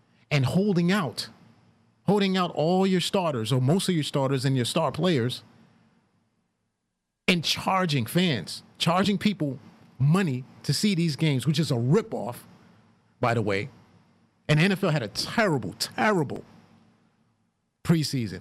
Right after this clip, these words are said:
I mean, I've never seen worse preseason games in my life. I had no interest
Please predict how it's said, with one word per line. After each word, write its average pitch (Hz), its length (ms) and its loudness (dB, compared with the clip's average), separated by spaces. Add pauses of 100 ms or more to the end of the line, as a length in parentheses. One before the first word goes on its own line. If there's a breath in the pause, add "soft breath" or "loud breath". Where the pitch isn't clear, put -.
(120)
I 165 100 2
mean, 151 140 0
I've 196 320 0
never 175 300 0
seen 160 400 -2 (880)
worse 190 260 0
preseason 180 540 0
games 156 260 0
in 139 160 0
my 127 160 -2
life. 131 180 0
I 196 60 0
had 165 160 -2
no 269 460 0
interest 175 480 -6